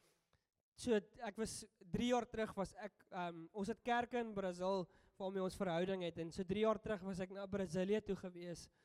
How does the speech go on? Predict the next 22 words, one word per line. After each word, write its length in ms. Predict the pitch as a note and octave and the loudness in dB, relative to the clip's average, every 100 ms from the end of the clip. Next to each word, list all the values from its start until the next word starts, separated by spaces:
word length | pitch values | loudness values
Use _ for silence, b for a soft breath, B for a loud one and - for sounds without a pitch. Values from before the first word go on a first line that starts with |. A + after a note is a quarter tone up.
| b b - | b b -10
en 120 | F#3+ | -2
daar's 360 | F3 F#3+ A3 | 4 4 4
mense 460 | G3+ F#3+ F#3+ A3 G#3 b b b - | 2 0 0 -2 -2 b b b -10
gedoop, 600 | - G#3 G3 G3+ F3+ - - b b b - | -4 -2 2 4 4 -2 -20 b b b -4
en 200 | G#3+ G3+ | -2 0
dit 160 | G3+ | 0
is 180 | B3+ - | 0 0
so 140 | D4+ | 2
'n 200 | D#4 D4+ | 2 2
mooi, 440 | A3+ G#3+ A#3 B3+ A3+ - _ _ _ - _ _ _ _ _ _ D3+ _ | 0 2 4 4 2 -6 _ _ _ -20 _ _ _ _ _ _ -20 _
ja, 240 | - F#3+ F3 | -4 0 0
dit 160 | F3+ A3 | -2 -6
is 140 | - | -4
so 120 | C#4 | -4
ongelooflik 720 | C#4 A#3+ A#3 G3 F#3+ F#3 A3 G3+ | -2 0 0 0 0 0 -2 -4
om 120 | G3 | -2
dit 260 | F3 - b b b b - | -4 -4 b b b b 0
by 200 | F#3 G#3 | 4 4
te 160 | G#3+ | 2
gewoon 420 | A3+ G#3 F3+ F#3+ F#3+ | 2 2 4 4 4
het, 300 | D#3+ D#3+ - b b b - | 0 0 -8 b b b -8
ehm, 400 | E3 E3 E3+ | -4 -4 -6